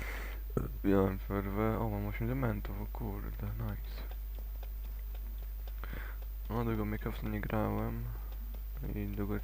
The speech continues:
odcinków nie było. Ale to, co było bez operacji tak długo. <laughs> Tak.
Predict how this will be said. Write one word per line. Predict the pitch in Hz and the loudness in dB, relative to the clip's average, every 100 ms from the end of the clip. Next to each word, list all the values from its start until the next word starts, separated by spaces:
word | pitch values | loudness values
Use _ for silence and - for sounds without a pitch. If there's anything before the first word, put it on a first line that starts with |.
| - | -2
odcinków | - - 117 104 104 | -4 -2 0 0 0
nie | 113 | 0
było. | 104 104 107 110 - - - - - - - - - | 0 0 2 0 -2 -4 -4 -4 -4 -4 -4 -4 -2
Ale | - 131 147 147 139 123 113 | 2 4 6 6 4 2 0
to, | - 113 110 107 110 - - | -2 0 0 0 -2 -4 -2
co | 110 107 | -2 0
było | 98 104 101 - - | 0 0 0 -2 -2
bez | 101 98 | -2 0
operacji | 98 - 98 101 98 - - | -2 2 6 6 6 0 -4
tak | - 101 101 | 0 0 0
długo. | 110 101 - | 0 2 2
<laughs> | - 113 - - - - - - 143 139 123 - - | 2 2 0 -4 -6 -6 -4 -2 0 0 0 -2 -2
Tak. | 101 98 98 101 - | 0 0 0 -2 0